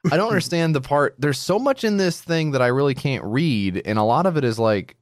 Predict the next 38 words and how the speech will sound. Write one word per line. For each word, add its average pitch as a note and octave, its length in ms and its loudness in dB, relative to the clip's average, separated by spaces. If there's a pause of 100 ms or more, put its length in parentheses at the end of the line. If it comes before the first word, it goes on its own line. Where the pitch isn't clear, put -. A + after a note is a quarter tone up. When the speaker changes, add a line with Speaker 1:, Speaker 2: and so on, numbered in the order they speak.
Speaker 1:
th-, G2+ 160 0
there A#2+ 120 2
seems G3 240 -2
to G3 80 -4
be E3 160 -2
a G#2+ 60 0
significant B2+ 720 -4
portion B2 340 -2
of G2+ 120 -2
this G2+ 200 -2
campaign A#2 500 -2
that G#2 80 0
is G2 100 -2
about F#2+ 420 0
cropping B2+ 580 0
photos. G2 760 -2
Have A2 140 -4
you A#2+ 80 0
noticed? C#3 460 -2 (1120)
I A#2 40 -2
mean, B2 120 2
here's, D3 360 -2
here's C#3+ 280 0
grandma, C#3+ 400 0
and A#2+ 100 0
it's A2+ 140 -2
like, G#2 180 0
"Look, G3 240 -2
you E3 100 -2
can C#3 120 -4
crop - 320 -2 (160)
grandma's D#3 480 0
photo." A#2 580 -2
Like, D#2 260 -8
why? D#3 440 -4 (1200)
Speaker 2:
Uh, G#2 280 -6 (180)
yeah. A2 320 -8 (880)
<laughs> C3+ 420 -2